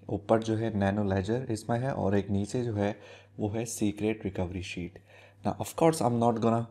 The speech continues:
uh, show you this। इसके अंदर जो है आपकी रिकवरी शीट इसमें होती है। रिकवरी शीट का कॉन्सेप्ट, uh, हार्डवेयर वॉलेट के बारे में जिन लोगों को नहीं पता वो ये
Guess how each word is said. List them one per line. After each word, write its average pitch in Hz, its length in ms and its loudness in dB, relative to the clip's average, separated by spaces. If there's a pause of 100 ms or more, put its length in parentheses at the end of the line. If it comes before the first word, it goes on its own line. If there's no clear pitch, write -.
(140)
uh, 98 240 0 (460)
show 113 100 6 (140)
you 117 80 4 (240)
this। 123 320 4
इसके 113 240 -2
अंदर 113 260 4
जो 110 160 2
है 117 120 4
आपकी 107 320 0
रिकवरी 104 400 4
शीट 113 320 0
इसमें 120 260 -2
होती 107 260 0
है। 127 80 -2 (520)
रिकवरी 131 400 8
शीट 151 220 6
का 143 140 8
कॉन्सेप्ट, 131 560 2
uh, 101 260 6
हार्डवेयर 110 340 6
वॉलेट 113 440 2
के 113 140 4
बारे 98 240 4
में 107 120 6
जिन 101 140 4
लोगों 107 180 6
को 110 100 2
नहीं 104 140 4
पता 101 200 4
वो 104 140 6
ये 104 260 6